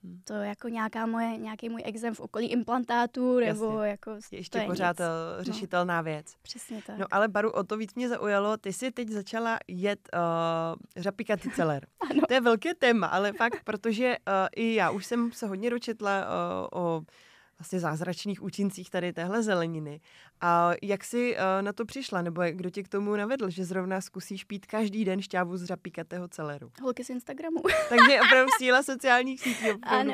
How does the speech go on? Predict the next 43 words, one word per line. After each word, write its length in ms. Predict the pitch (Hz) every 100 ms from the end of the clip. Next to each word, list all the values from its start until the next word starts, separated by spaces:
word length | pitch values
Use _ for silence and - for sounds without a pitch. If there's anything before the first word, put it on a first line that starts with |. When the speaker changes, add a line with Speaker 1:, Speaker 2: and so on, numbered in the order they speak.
| -
Speaker 1:
funguje. 160 | 214
Speaker 2:
ano, 180 | 185 175
nechala 400 | - - 262 262
jsem 220 | - 254
se 160 | 254 269
tím 420 | - 262 262 262 254 -
zinfluencnout. 640 | 269 262 262 254 247 240 226
Ne, 220 | - 233 220
ale 120 | 247
taky 200 | 247 247
jsem 140 | - 254
si 120 | 254
koupila 360 | 240 233 247
tu 100 | 254 277
knížku. 520 | - 208 - 254 320 _ _ -
Speaker 1:
To 100 | 220
je 60 |
vlastně 260 | 214 220 240
ten 160 | 233 -
Anthony 420 | 214 214 233 254
Speaker 2:
Anthony 340 | 226 226 226 226
William. 340 | 240 226 214 220
Speaker 1:
Ano, 300 | 208 185 175
ano. 240 | 180 160 160
Speaker 2:
Tak 140 | - 254 _ -
koupila 320 | 233 254 285
jsem 200 | - 285
si 160 | -
ji, 140 | 269 262
dočetla 360 | 233 - 240
jsem 180 | - 247
se 140 | 254 254
to 120 | 254
tam 180 | 247 240
a 60 | 254
řekla 240 | 240 240
jsem 200 | - 240
si, 160 | - 247
„Hele, 300 | 254 240 220
nic 240 | 220 247
s 40 | -
tím 160 | 277
neskazím.“ 500 | 254 208 196 196 -